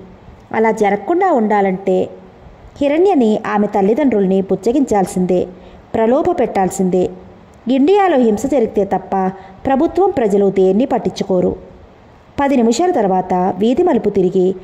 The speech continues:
హిరణ్య ఇంటి ముందు మోటార్ సైకిల్ ఆపాడు డీడీ. అనూర ప్రసాద్ తనకి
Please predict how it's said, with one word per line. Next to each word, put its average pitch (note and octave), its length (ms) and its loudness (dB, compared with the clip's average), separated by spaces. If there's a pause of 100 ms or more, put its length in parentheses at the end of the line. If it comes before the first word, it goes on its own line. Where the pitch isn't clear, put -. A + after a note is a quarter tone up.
(280)
హిరణ్య F4 380 2
ఇంటి G3+ 300 0
ముందు F#3 440 0 (100)
మోటార్ A3 260 0
సైకిల్ D4+ 260 0
ఆపాడు F3+ 360 0
డీడీ. F3+ 380 0 (1040)
అనూర F4 380 2
ప్రసాద్ D4 300 -2
తనకి G3 420 0